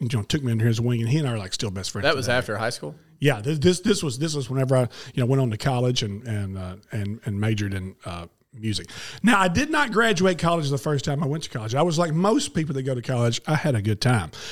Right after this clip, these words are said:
Speaker 1: And so,
Speaker 2: Uh-huh.
Speaker 1: <laughs> so,
Speaker 2: Yeah.
Speaker 1: you know, I had to, I had to grow up and, and, and, you know, just graduate and get out.
Speaker 2: Yes.
Speaker 1: And then kinda get in the real world. And I worked for, you know, grocery stores, worked for Doctor Pepper for the Blands for,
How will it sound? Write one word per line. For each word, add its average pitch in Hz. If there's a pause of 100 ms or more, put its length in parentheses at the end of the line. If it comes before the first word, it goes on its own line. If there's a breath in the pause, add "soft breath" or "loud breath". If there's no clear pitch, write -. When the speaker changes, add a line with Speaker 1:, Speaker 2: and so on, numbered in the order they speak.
(100)
Speaker 1:
And 180
so, -
Speaker 2:
Uh-huh. -
Speaker 1:
<laughs> 247
so, 214
Speaker 2:
Yeah. 190
Speaker 1:
you 196
know, 175 (240 loud breath)
I 175
had 175
to, 139 (220 loud breath)
I -
had 190
to 143 (140)
grow 160
up 165
and, 123
and, 123
and, 135 (140)
you 143
know, 120
just 120
graduate 143
and 127
get 147
out. 160
Speaker 2:
Yes. 117
Speaker 1:
And 131
then 135
kinda 147
get 160
in 160
the 156
real 165
world. 156
And 147
I -
worked 143
for, 139 (340 loud breath)
you 151
know, 123
grocery 131
stores, 135
worked 131
for 127
Doctor 123
Pepper 131
for 131
the 135
Blands 123
for, 117